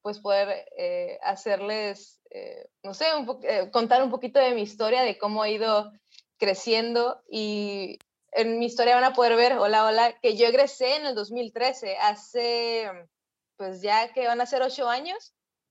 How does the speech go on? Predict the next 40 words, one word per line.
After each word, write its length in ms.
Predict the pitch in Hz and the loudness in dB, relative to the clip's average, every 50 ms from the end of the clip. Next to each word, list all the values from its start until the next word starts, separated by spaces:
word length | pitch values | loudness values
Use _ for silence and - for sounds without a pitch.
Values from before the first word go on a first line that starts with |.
| _ - | _ -6
Y 40 | 247 | 0
la 80 | 247 240 | 2 4
verdad, 180 | 240 247 254 | 6 6 4
hace 140 | 269 - 302 | 2 -2 -4
un 60 | 294 | -8
momento 220 | 294 302 302 302 320 | -8 -8 -10 -10 -10
estaba 200 | - - 302 320 311 | -6 -6 -4 -4 -4
pensando 400 | - 277 262 254 262 247 254 285 | -6 -8 -6 -6 -8 -8 -6 -6
en, 120 | 294 285 - | -6 -6 -4
en 200 | - 247 247 247 | -6 -4 -2 0
lo 140 | 240 240 240 | -2 -2 0
que 100 | 254 247 | 2 0
ha 100 | 240 240 | 0 0
pasado 440 | 269 294 285 - 294 294 320 330 - | -2 -6 -6 -6 -8 -8 -8 -10 -12
con 180 | 339 311 285 | -14 -14 -12
mi 80 | 277 269 | -10 -8
recorrido 560 | 233 233 240 240 247 226 233 226 226 262 277 | -8 -8 -8 -6 -8 -8 -8 -8 -10 -10 -12
profesional 540 | - 339 - 330 294 - 262 226 240 262 285 | -14 -18 -20 -18 -16 -14 -12 -12 -12 -12 -12
y 40 | 294 | -12
digo, 180 | 285 277 269 254 | -10 -8 -8 -8
"Guau, 240 | 240 269 320 349 370 | -6 -4 -4 -4 -4
han 140 | 359 359 349 | -4 -6 -10
sido 180 | 349 359 359 | -12 -12 -12
muchas 340 | 349 359 359 - 381 370 - | -14 -16 -16 -16 -16 -16 -16
cosas 440 | _ - 349 370 370 370 381 381 330 | _ -14 -14 -12 -12 -12 -12 -14 -14
y 100 | 339 277 | -14 -14
todas 280 | 240 - 285 302 339 320 | -10 -10 -8 -8 -10 -12
me 100 | 311 285 | -12 -14
encantan". 540 | 254 240 247 285 294 302 302 302 330 339 339 _ - | -14 -12 -12 -12 -12 -12 -12 -12 -14 -14 -14 _ -16
Y 340 | 262 277 269 262 247 254 _ _ _ _ | -14 -14 -12 -14 -14 -16 _ _ _ _
lo 360 | - 247 254 269 269 254 254 262 | -14 -10 -6 -4 -4 -4 -4 -6
que 180 | - 208 208 208 | -10 -10 -10 -10
yo 80 | 302 359 | -12 -14
espero 400 | - - _ - 339 330 339 339 | -14 -16 _ -14 -12 -8 -6 -6
al 160 | 311 277 240 | -4 -4 -6
estar 240 | 240 247 - 254 262 | -6 -8 -8 -8 -8
esta 220 | 269 262 - - | -8 -10 -12 -14
tarde 240 | - 277 277 294 285 | -12 -10 -10 -10 -12
con 120 | 277 262 233 | -12 -12 -14
ustedes 420 | 233 - 240 233 247 294 - | -14 -12 -12 -12 -12 -12 -14